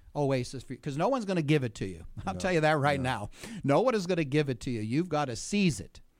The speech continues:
Speaker 1: and, and, and use whatever, whether it's five minutes, fifty minutes, uh, w-, w-, whatever it happens to be. We, we have to,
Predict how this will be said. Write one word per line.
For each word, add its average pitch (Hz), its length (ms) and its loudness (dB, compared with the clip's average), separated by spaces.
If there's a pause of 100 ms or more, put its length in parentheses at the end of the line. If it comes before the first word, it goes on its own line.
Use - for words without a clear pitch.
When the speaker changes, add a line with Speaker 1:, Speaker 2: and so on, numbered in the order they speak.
(440)
Speaker 1:
and, 113 220 -4
and, 113 320 -4
and 110 240 -4
use 165 360 0
whatever, 143 400 0
whether 117 220 -4
it's - 160 -8
five 175 300 -2
minutes, 156 300 -6
fifty 175 340 -6
minutes, 147 420 -4 (440)
uh, 110 200 -8
w-, 127 220 -12
w-, 143 120 -12 (200)
whatever 160 340 2
it 117 60 0
happens 107 400 -4
to 110 80 -10
be. 92 280 -8
We, 131 160 -2
we 135 140 -2
have 143 240 -2
to, 123 160 -2